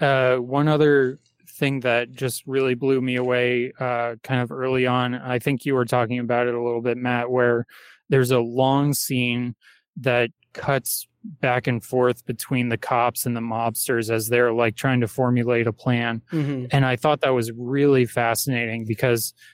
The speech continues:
Speaker 1: that is such
Speaker 2: Yeah.
Speaker 1: a trope these days of, like, the cops and the gangsters basically be-, being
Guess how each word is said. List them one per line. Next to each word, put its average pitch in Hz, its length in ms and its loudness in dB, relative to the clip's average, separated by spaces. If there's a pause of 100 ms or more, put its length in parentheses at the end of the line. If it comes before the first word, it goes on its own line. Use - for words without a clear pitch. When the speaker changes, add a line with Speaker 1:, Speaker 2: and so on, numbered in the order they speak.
(140)
Speaker 1:
that 131 160 0
is 123 180 2
such 113 280 0
Speaker 2:
Yeah. 113 60 2
Speaker 1:
a - 40 0
trope 123 480 -2
these 120 240 -2
days 120 420 0
of, 120 420 -2
like, 117 360 2 (400)
the 135 100 2
cops 123 460 0
and 131 100 2
the 120 60 0
gangsters 113 640 -2
basically 120 480 0
be-, 117 420 -2 (160)
being 120 600 0